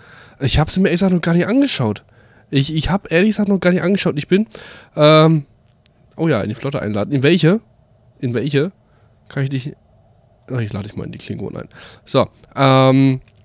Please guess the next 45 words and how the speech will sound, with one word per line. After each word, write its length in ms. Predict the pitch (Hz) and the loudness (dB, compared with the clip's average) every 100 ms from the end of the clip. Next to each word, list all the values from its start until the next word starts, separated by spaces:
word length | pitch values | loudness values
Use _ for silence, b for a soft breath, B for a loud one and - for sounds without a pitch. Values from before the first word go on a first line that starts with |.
| _ - - b b b b b _ - | _ -10 -10 b b b b b _ -2
äh, 140 | 139 | 0
ja, 120 | 139 | 2
die 80 | 151 | 0
K 160 | 165 160 | 0 0
sechs 220 | 175 - | 0 0
Vesta, 300 | 139 202 - | 0 0 0
ich 120 | 147 | -2
hab 140 | 175 - | -2 -2
sie 100 | 208 | 2
mir 140 | 202 | 4
noch 100 | 185 | 2
gar 160 | - 185 | 0 0
nicht 160 | 202 | 0
angeschaut. 380 | 175 190 156 - | 0 -2 -2 -4
Ich 100 | 139 | -6
bin 160 | 175 185 | -4 -2
noch 140 | 156 | 0
nicht 240 | 160 208 | -2 -2
dazu 220 | 185 - 175 | -4 -4 -4
gekommen. 200 | 175 180 | -4 -2
Ich 80 | |
hab 100 | 165 | -2
jetzt 200 | 170 165 | -2 -2
nur 100 | 165 | -2
auf 80 | 151 | -4
Facebook 420 | - 160 190 202 | -2 -2 -2 -6
gesehen, 300 | - 151 175 | -6 -4 -2
dass 140 | 185 165 | -2 -6
die 100 | 147 | -8
Posts 320 | 151 175 - | -4 -4 -4
natürlich, 360 | 143 131 131 - B B B - | -4 -2 -4 -6 B B B -4
ähm, 480 | 127 131 127 127 123 B B | 0 2 4 2 -2 B B
verteilt 580 | - 131 - 113 165 147 | -6 -6 -2 0 0 -2
wurden. 360 | 120 123 208 285 _ _ - B B _ | -6 -4 -4 -6 _ _ -20 B B _
Ähm, 380 | 131 151 151 156 | 0 2 2 2
aber 240 | 143 143 | 0 0
ich 180 | 143 - | 0 -2
hab 140 | 170 - | -6 -2
sie 120 | 208 | 0
noch 220 | 185 - | 0 0
nicht, 400 | 165 190 - - - _ - | -2 -2 -4 -12 -16 _ -12
mir 240 | - 143 185 | -4 0 2
noch 80 | |
nicht 220 | 180 185 - | 0 -2 -4
angeschaut. 560 | 147 139 - 98 95 | -6 -4 -4 -4 -6